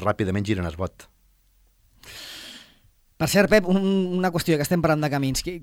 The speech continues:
Speaker 2: què tal la velocitat en el teu camí? La velocitat
Speaker 1: Mm.
Speaker 2: dels vehicles que hi passen.
Speaker 1: Mm,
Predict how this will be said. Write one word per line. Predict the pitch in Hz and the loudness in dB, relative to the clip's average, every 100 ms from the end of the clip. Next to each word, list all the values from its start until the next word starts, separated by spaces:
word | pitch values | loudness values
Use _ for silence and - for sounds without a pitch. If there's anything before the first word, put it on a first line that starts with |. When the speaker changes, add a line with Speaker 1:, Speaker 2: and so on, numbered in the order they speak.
| - | 2
Speaker 2:
què | 226 | 6
tal | 254 | 8
la | 196 160 | 8 8
velocitat | 151 - 147 135 131 | 4 2 0 0 0
en | |
el | 131 | -4
teu | 127 120 | -4 -4
camí? | 113 110 90 - - - - - | -4 -4 -6 -14 -20 -20 -20 -10
La | 127 | -2
velocitat | 131 131 135 139 | 0 0 -2 0
Speaker 1:
Mm. | |
Speaker 2:
dels | 139 | -2
vehicles | 131 127 123 117 | 0 -2 -2 -6
que | 123 | -6
hi | |
passen. | 110 110 98 90 73 - | -6 -8 -8 -10 -14 -18
Speaker 1:
Mm, | 95 95 | -12 -8